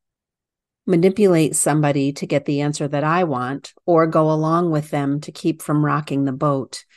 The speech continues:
because I don't want to upset anyone. That is being nice. That is not being kind or clear, if that makes sense.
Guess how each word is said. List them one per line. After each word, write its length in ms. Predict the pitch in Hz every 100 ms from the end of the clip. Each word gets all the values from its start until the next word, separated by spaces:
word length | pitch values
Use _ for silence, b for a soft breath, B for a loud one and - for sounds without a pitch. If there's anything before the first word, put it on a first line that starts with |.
| _ -
because 800 | 165 156 - 240 190 143 147 -
I 160 | 160 160
don't 240 | 165 160
want 280 | 175 156 156
to 100 | 165
upset 460 | 165 151 - 165 -
anyone. 600 | 156 135 131 123 - 151 _ _ _ _ _ _ _ _ _ _ _ _ _ _ _ -
That 220 | 147 156
is 140 | 156
being 440 | - 156 147 147 156
nice. 540 | 160 139 127 - - b b b
That 180 | 160 156
is 160 | 165 147
not 340 | 151 156 -
being 500 | 165 143 139 139 143 _ _ _ -
kind 680 | - 175 170 143 139 139 - -
or 260 | 151 147
clear, 560 | 147 - 139 113 156 - _ _ _ _ _ _ _ _
if 140 | 208 156
that 240 | 147 -
makes 200 | 135 131
sense. 500 | - 127 - - -